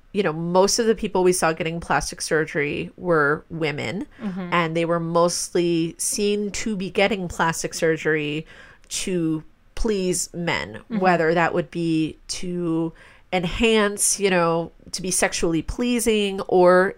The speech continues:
Speaker 1: anti-aging stuff.
Speaker 2: Yeah.
Speaker 1: And we were not ready to have a fully nuanced conversation about, you know, body modification and the myriad reasons that a person could choose that for themselves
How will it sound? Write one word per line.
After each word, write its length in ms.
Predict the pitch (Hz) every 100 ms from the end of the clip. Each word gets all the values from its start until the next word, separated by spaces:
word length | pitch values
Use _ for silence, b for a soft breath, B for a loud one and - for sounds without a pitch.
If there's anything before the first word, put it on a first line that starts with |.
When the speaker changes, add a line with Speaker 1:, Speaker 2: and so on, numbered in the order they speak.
| -
Speaker 1:
anti-aging 800 | 160 - 170 - 180 196 - 165
stuff. 480 | - - - - -
Speaker 2:
Yeah. 320 | - 185 160 170 b -
Speaker 1:
And 260 | 190 180
we 120 | 196 247
were 140 | 240
not 580 | 202 190 170 175 165 -
ready 300 | 175 160 151
to 100 | 147
have 420 | 175 165 151 147 -
a 60 |
fully 580 | - - - 202 208 190
nuanced 460 | 180 170 156 156 -
conversation 880 | 160 156 156 156 160 160 147 147 -
about, 580 | 151 165 165 147 135 - b b b b 180
you 60 |
know, 160 | 170 147
body 440 | 170 175 170 180
modification 760 | 196 170 156 170 - 165 151 156
and 260 | - 165 160
the 80 |
myriad 800 | 160 180 202 254 294 285 269 226
reasons 600 | 180 170 180 - 160 156
that 120 | 156 151
a 40 |
person 540 | - 160 156 - 156 151
could 240 | - -
choose 440 | - - 202 180
that 300 | 160 156 -
for 120 | - 151
themselves 720 | 143 147 - 147 143 143 -